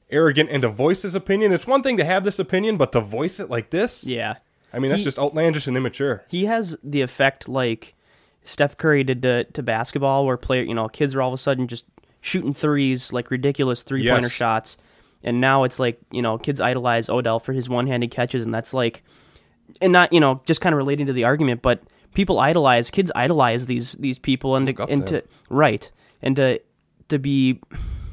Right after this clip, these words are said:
Speaker 2: I don't wanna say arrogant, but that's a pretty arrogant statement.
Speaker 1: That, that is a good example to relate it to. I mean, it,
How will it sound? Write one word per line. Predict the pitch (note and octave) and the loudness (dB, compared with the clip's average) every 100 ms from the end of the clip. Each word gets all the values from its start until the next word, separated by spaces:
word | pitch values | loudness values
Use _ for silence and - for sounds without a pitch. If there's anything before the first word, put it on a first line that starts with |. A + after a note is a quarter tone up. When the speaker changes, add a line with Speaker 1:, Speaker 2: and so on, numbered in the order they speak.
| - | 0
Speaker 2:
I | |
don't | D#3+ | 2
wanna | E3+ | 2
say | - A2 | 0 -2
arrogant, | B2 D#3 F#3 E3 | 0 0 -2 -6
but | B2+ - | -8 -2
that's | C3 - | -2 -2
a | B2+ | -4
pretty | D3 C3 | 0 0
arrogant | A#2+ G#2+ E2+ | 0 -2 -6
statement. | - E2 D2+ - - | -8 -8 -8 -14 -8
Speaker 1:
That, | G#2+ C3+ - _ - | -4 -4 -6 _ -8
that | C#3+ | -6
is | D#3 | -2
a | B2 | 0
good | A#2+ C3 | 2 2
example | G#2+ A#2+ B2 G#2+ | 2 0 0 -4
to | G2+ | -8
relate | G#2 A2+ A2+ | -4 -4 -4
it | - | -8
to. | G2 | -12
I | G2 | -10
mean, | A2+ A2+ | -8 -6
it, | A#2+ | -8